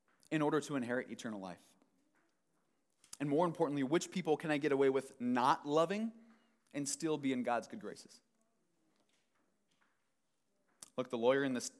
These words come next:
text is, is not driven by love. He's not. He's not driven by love. He's driven to earn love.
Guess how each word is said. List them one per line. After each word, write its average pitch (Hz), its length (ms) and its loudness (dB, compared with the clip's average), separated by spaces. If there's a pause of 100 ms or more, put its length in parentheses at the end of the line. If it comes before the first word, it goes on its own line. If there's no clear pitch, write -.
(220)
text - 380 -4
is, 110 220 -8
is - 160 -8
not 117 300 -4
driven 113 480 -6
by 101 200 -2
love. 101 400 -6 (2500)
He's 123 100 -12
not. 135 180 -2
He's 113 100 -8
not 127 180 -6
driven 123 260 0
by 113 260 4 (300)
love. 120 300 2
He's 120 160 -10
driven 131 300 -2
to 113 180 -2 (180)
earn 123 400 -4 (640)
love. 101 320 -4